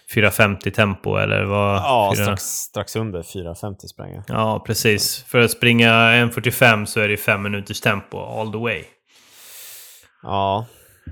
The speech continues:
Speaker 2: det... Jag, jag har
Speaker 1: Och
Speaker 2: ingen
Speaker 1: det
Speaker 2: aning. Det hade ju varit coolt.
Speaker 1: Nej.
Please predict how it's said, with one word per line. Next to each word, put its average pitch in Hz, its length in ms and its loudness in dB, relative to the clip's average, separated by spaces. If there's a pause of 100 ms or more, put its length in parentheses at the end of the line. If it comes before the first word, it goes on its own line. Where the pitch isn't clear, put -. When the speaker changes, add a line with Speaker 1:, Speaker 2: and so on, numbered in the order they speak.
Speaker 2:
det... 110 220 -2
Jag, 104 500 -2 (220)
jag 127 100 4
har 143 60 6
Speaker 1:
Och - 20 -2
Speaker 2:
ingen 135 140 2
Speaker 1:
det 131 200 10
Speaker 2:
aning. 113 240 -4 (100)
Det 110 80 -4
hade 113 120 0
ju 127 60 0
varit 120 160 -4
coolt. 151 180 -4
Speaker 1:
Nej. 127 340 6